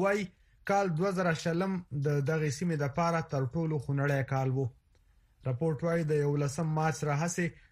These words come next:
د کله نه چې د کرونا وبا په سیمه کې خوره شوې، د هندي ځواکونو او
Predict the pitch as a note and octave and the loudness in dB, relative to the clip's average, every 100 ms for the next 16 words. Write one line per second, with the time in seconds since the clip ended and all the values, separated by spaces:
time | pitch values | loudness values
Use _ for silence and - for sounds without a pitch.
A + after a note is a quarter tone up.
0 | - D3 D3 F#3 F3+ E3+ E3 E3 D#3 C#3+ | -4 0 0 0 0 0 0 0 0 -2
1 | - D3+ D3+ D3+ C#3+ C3+ D3+ - C#3+ - | -2 -2 0 0 0 0 0 -2 -4 -2
2 | E3 D3+ C#3+ A#2+ C#3 B2+ F#3 F#3 F3+ - | -2 -2 -4 -4 -2 -2 0 0 -2 -8
3 | _ _ - D#3 F3+ F#3 G3+ F3+ F#3 E3+ | _ _ -4 0 2 2 0 0 2 0
4 | G3+ G3+ F#3+ D3 | -2 -4 -2 0